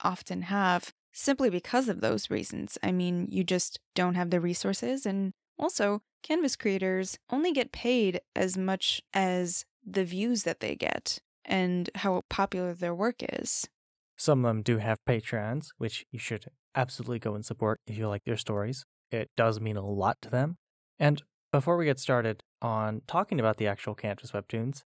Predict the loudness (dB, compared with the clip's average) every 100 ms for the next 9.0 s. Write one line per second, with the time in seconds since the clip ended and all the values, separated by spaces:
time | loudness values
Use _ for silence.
0 | -2 0 0 2 2 2 -2 -2 -4 -6
1 | -6 -6 -4 -4 0 0 -2 -2 -2 -2
2 | -2 2 2 2 0 0 0 -2 -4 -4
3 | -6 _ 0 2 4 0 _ 4 4 4
4 | 2 2 0 0 2 2 2 0 -2 -2
5 | -2 -2 -2 0 0 0 0 -4 0 2
6 | 2 _ -2 2 2 2 2 0 2 0
7 | -2 -6 -6 -6 -6 -8 _ _ _ _
8 | -2 0 0 0 -2 -2 -2 -4 -10